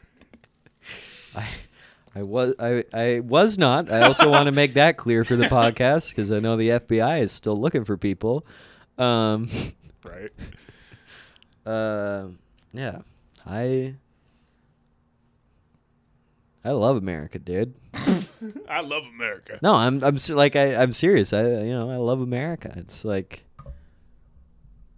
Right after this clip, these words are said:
Speaker 1: for, for all of its faults and everything that's wrong with it, like,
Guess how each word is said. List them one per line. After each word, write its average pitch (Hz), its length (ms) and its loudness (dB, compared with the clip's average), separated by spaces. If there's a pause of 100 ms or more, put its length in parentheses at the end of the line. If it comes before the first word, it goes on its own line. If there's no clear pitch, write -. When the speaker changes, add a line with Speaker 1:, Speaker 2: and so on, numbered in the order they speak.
(240)
Speaker 1:
for, 113 260 0
for 117 200 2
all 123 200 4
of 180 80 -2
its 180 160 -6
faults 110 600 0
and 95 160 -6
everything 123 420 -2
that's 147 240 -6
wrong 90 320 -4
with 85 200 -10
it, 98 300 -4
like, 85 420 -8